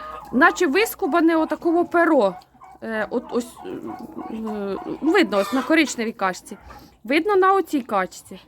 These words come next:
Оце ці дві качки, я так розумію, що вони скоро сядуть, е, насиджувати, дасть Бог. Ось, покажу зараз гнізда, в які вони несуться. Тут також якась качка вже почала трішки скубти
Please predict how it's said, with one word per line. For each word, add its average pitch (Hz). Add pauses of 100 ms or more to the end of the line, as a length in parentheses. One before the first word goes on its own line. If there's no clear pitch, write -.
(320)
Оце 330
ці 339
дві 269
качки, 359 (680)
я 311
так 277
розумію, 247 (120)
що 302
вони 262 (160)
скоро 370
сядуть, 320
е, 302
насиджувати, 226
дасть 220
Бог. 175 (840)
Ось, 202 (160)
покажу 330
зараз 320
гнізда, 370
в 277
які 320
вони 285
несуться. 233 (1080)
Тут 392
також 320
якась 359
качка 370
вже 330
почала 339
трішки 339
скубти 339